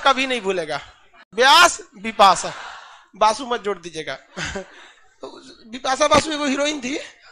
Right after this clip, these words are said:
बहुत हाँफती थी वो। हमको तो लगता है भारत में पहला कोरोना उसी को था। वो किसी movie में देखिएगा बिना हाँफते हुए को दिखाई भी नहीं।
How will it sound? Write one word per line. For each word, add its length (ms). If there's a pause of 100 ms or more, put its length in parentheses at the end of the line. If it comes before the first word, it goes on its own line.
(560)
बहुत 340
हाँफती 460
थी 180
वो। 140 (360)
हमको 300
तो 100
लगता 300
है 80
भारत 340
में 120
पहला 280
कोरोना 380
उसी 260
को 140
था। 380 (560)
वो 80
किसी 400
movie 300
में 120
देखिएगा 320
बिना 240
हाँफते 400
हुए 80
को 120
दिखाई 220
भी 100
नहीं। 100